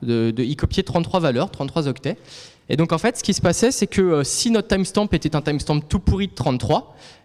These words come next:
eh ben, on pouvait écrire, euh, l'octet de poids faible de v size. Alors on se dit, bah, c'est génial, v size, on le contrôle, on peut mettre, alors attention, on ne peut pas mettre n'importe quoi dedans parce que on reste sur de l'ascii. Donc en fait, là, parce que v size avant,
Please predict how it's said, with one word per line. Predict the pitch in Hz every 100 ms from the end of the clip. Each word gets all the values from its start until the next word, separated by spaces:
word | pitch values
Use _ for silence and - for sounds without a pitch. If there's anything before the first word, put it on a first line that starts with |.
| -
eh | 139
ben, |
on | 170
pouvait | 170 196
écrire, | 196 - 254 247 - - -
euh, | 147 143 143 143
l'octet | 160 190 - - 208 196 - -
de | 135
poids | 127 131
faible | - 190 226 151 143
de | 156
v | 165
size. | 175 - 123 120 113 - _ _ _
Alors | 117 104
on | 107
se |
dit, | 151
bah, | 185
c'est | - 113
génial, | 107 117 202
v | 135
size, | - 151 202 151 - - _ -
on |
le | 147
contrôle, | - 139 - 151 240
on | 220 135
peut | 151
mettre, | 160 -
alors | - 127
attention, | 127 147 135 - 254
on | -
ne | 139
peut | 147
pas | 156
mettre | 151 160
n'importe | 156 151 156
quoi | 156
dedans | 147 175
parce | 165 127
que | - 147 139 - -
on | - 135
reste | 143 147 - -
sur | - 120
de | 113
l'ascii. | 113 - - 240 _ _ _ _ _ _
Donc | 123
en | 127
fait, | 135 170 165 135 -
là, | 131 160
parce | 120
que | -
v | 139
size | 143 170 170 -
avant, | 131 147 151